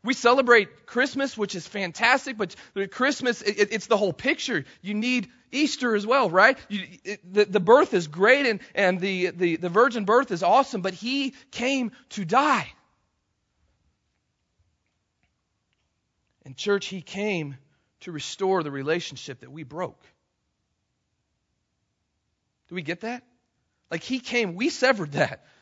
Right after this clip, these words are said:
Like, if we look at it, there's no sin in God, amen, church? There's no sin in him, but there's sin in us. So, so he came to restore that relationship so that we could be his and spend eternity with him.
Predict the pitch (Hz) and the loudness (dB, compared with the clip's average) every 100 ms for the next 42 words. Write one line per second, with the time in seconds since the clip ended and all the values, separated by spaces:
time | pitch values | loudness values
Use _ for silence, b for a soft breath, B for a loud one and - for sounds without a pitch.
0 | _ - 208 180 _ - 190 269 277 277 | _ 2 2 0 _ -2 2 4 6 6
1 | 214 202 262 294 269 - 285 294 208 247 | 6 6 2 4 4 4 2 4 6 8
2 | 269 226 233 262 269 262 285 - B 247 | 10 10 8 4 8 8 8 4 B 2
3 | 240 262 - 277 294 254 240 240 - 269 | 6 6 6 4 6 4 4 2 2 0
4 | 277 254 277 262 269 240 B B 269 240 | 2 4 4 4 0 -2 B B 2 2
5 | 247 262 285 277 240 - 262 277 285 233 | 2 0 0 2 0 -2 2 4 6 4
6 | 226 262 277 233 240 226 226 214 269 254 | 6 6 4 -2 -2 0 0 2 2 0
7 | 240 233 190 247 285 254 - B - 233 | -2 -4 -2 0 0 0 -4 B 0 0
8 | - 262 220 - 262 294 269 226 190 185 | 0 0 0 2 4 4 2 0 0 -2
9 | 170 120 | -8 -8